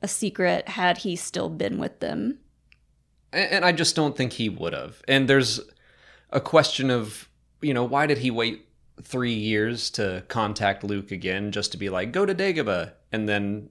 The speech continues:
Speaker 2: again, not offer up much information? Um, Force ghosts only really seem to pop up when you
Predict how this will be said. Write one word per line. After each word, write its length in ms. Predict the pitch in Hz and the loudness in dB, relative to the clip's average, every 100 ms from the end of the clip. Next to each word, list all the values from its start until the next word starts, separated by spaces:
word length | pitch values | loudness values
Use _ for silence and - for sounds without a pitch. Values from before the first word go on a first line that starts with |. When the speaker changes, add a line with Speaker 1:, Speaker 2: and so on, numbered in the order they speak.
| _ | _
Speaker 2:
again, 380 | 110 107 101 98 | -4 0 0 0
not 180 | 95 | 2
offer 420 | 95 95 95 92 95 | 2 0 -2 -2 0
up 200 | 98 90 | 0 0
much 260 | 95 92 98 | -4 -4 -6
information? 760 | 90 92 87 90 101 101 104 - - - _ _ | -6 -6 -6 -4 -6 -6 -10 -20 -20 -20 _ _
Um, 460 | 92 92 90 87 - _ _ | 0 0 0 -6 -12 _ _
Force 300 | - 208 196 | 4 6 6
ghosts 320 | - 170 156 156 | 4 4 4 4
only 260 | 147 139 | 4 2
really 260 | 127 135 123 | 2 2 2
seem 280 | - 127 113 | 0 0 -2
to 60 | |
pop 300 | 104 104 98 | -2 -2 2
up 240 | 101 101 92 | 0 0 -2
when 240 | 101 95 | -4 -2
you 340 | 92 90 90 | -4 -4 -6